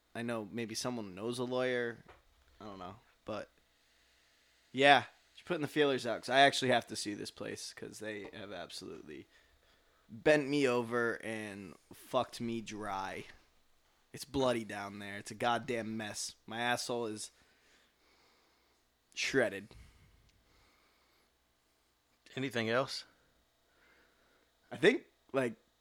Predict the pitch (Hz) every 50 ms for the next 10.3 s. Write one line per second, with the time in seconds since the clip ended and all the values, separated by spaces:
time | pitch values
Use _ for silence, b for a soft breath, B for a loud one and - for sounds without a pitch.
0 | _ _ _ _ _ _ _ _ _ _ 554 622 _ _ _ _ _ _ _ _
1 | _ _ - _ _ _ _ _ _ _ _ _ _ _ _ _ _ _ _ _
2 | _ _ _ - - _ _ _ _ _ _ _ _ _ _ _ _ _ _ _
3 | _ _ _ _ _ _ _ _ _ _ 113 - _ - 143 131 - - 175 190
4 | 208 - - 196 185 175 156 143 131 120 117 107 113 113 110 - _ _ _ _
5 | _ _ _ _ _ _ - 107 - - _ _ _ - 113 104 - - 135 127
6 | 123 113 123 117 110 - - 117 110 110 110 113 113 117 113 113 110 110 110 110
7 | - _ _ _ _ _ _ _ _ _ _ _ _ _ - 123 127 120 117 -
8 | 117 117 117 117 117 117 117 113 120 _ _ _ _ _ _ _ - - - -
9 | 117 117 117 120 120 123 127 113 113 113 113 98 101 95 - 98 92 104 95 90
10 | 90 92 90 87 - -